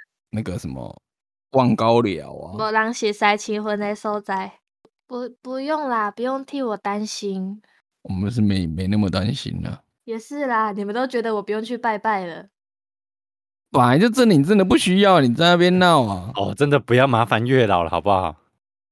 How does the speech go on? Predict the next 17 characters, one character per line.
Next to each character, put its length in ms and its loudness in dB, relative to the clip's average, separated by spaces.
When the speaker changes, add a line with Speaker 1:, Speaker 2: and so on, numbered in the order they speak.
Speaker 2:
没 260 -4
有， 240 4
我 120 4
朋 160 -2
友 160 2
跟 280 0
我 120 0
说， 340 -6
其 140 -6
实 200 -4
月 200 2
老 200 -4
是 200 -8
砍 340 -8
桃 340 -12
花 380 -6
的。 380 -16